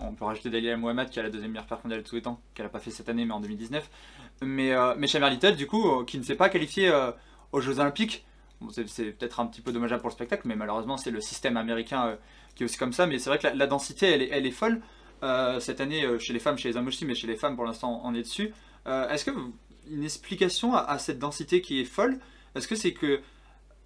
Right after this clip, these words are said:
peut-être les, les filles rapides se mettent enfin sur quatre cents haies, euh, les chaussures, il y a, il y a plusieurs, euh, explications. Je sais pas, P J, toi, si t'as eu une idée un petit peu là-dessus ?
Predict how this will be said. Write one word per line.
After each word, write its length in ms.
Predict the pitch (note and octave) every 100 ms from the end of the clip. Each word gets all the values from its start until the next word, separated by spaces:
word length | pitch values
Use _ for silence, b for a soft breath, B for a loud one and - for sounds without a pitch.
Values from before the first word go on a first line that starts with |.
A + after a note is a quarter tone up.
| C#3 C#3
peut-être 320 | E3 G3 G3+
les, 100 | E3+
les 160 | E3 E3
filles 220 | G#3 G3
rapides 340 | F3 F3 G3
se 100 | -
mettent 200 | E3 D#3+
enfin 200 | D#3+ E3+
sur 160 | E3 -
quatre 160 | D#3+ -
cents 180 | D#3+
haies, 240 | E3 G3+ A#3+ - -
euh, 520 | C3+ C#3 C#3 C#3 C3+ -
les 140 | D3
chaussures, 600 | C#3+ F#3 - G#3 C4 - -
il 80 | C#3+
y 80 | C#3+
a, 40 |
il 60 | D3+
y 40 |
a 40 |
plusieurs, 300 | D3+ D#3+ F3+
euh, 260 | D#3+ D#3 D3+ C#3+
explications. 480 | D3 E3 E3 D#3 G#3
Je 80 |
sais 100 | F3
pas, 120 | D3+ G3
P 240 | - C#3+
J, 140 | D3
toi, 120 | E3+ C#3
si 140 | -
t'as 80 | C3+
eu 320 | B2+ C3 B2
une 120 | C3+
idée 180 | C#3 C#3+
un 60 | C#3
petit 120 | -
peu 80 | C3
là-dessus ? 260 | B2 C#3+